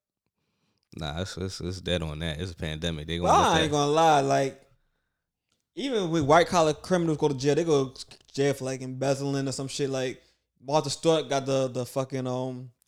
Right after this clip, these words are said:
Speaker 1: With the stocks.
Speaker 2: insider trading joint.
Speaker 1: Yeah.
Speaker 2: This bitch gonna pull up talking about college, like, <laughs> college scandals. Like, what? You can't sit at our table. Get,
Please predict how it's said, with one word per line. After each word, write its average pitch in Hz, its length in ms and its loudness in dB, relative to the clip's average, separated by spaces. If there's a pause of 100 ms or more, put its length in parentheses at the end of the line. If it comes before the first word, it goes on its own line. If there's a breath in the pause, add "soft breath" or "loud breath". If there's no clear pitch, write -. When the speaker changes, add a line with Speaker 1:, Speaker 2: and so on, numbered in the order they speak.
Speaker 1:
With 95 100 -20
the 87 80 -14
stocks. - 400 -4
Speaker 2:
insider 147 420 2
trading 147 460 2
joint. 139 340 2
Speaker 1:
Yeah. 71 180 -4 (460 loud breath)
Speaker 2:
This 403 180 -2
bitch 156 180 0
gonna 151 140 4
pull 170 240 4
up 160 140 2
talking 151 240 0
about 135 540 4 (540)
college, 160 680 4
like, 135 400 2 (380)
<laughs> - 640 -16
college 214 340 4
scandals. 139 540 0
Like, 135 300 0
what? 277 400 0
You 233 80 -10
can't 202 180 0
sit 160 100 -2
at 143 80 2
our 139 180 0
table. 143 320 -2
Get, - 220 2